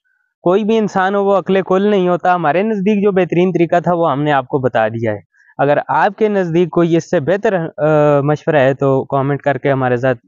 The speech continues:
ज़रूर शेयर करें। वीडियो को लाइक, शेयर और चैनल और पेज को फॉलो, सब्सक्राइब ज़रूर करें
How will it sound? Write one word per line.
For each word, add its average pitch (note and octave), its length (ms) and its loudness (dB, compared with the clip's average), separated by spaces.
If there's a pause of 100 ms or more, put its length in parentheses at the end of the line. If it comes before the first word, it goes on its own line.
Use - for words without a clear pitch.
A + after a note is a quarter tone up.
(120)
ज़रूर B2 320 -2
शेयर F3+ 280 -2
करें। F3 280 -2 (500)
वीडियो E3+ 360 2
को A3 80 0
लाइक, G3 300 0
शेयर G3 300 0 (400)
और D3+ 240 2
चैनल E3+ 420 0
और D3+ 100 0
पेज D3 280 0
को C#3+ 100 0
फॉलो, C3+ 300 -2
सब्सक्राइब C3 560 -4
ज़रूर B2 360 0
करें E3+ 280 -2